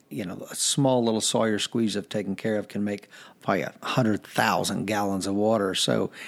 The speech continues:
and then I'll carry a thirty-two ounce water bottle that thre-, is thread compatible with the Sawyer Squeeze because, you know,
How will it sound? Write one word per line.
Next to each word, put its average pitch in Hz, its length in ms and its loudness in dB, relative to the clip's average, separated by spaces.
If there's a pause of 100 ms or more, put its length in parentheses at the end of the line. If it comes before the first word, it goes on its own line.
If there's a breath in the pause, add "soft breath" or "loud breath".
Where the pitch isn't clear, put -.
(180 loud breath)
and 127 180 6
then 127 120 6
I'll 113 160 4
carry 110 360 4
a 98 80 0
thirty-two 117 560 4
ounce 104 280 0
water 110 240 4
bottle 104 380 2
that 104 180 -2 (240)
thre-, 120 180 2
is - 320 0
thread 117 360 2
compatible 104 600 2
with 104 200 0
the - 160 -4 (680 loud breath)
Sawyer 143 420 4
Squeeze 151 400 4
because, 127 380 2
you 147 60 6
know, 127 240 2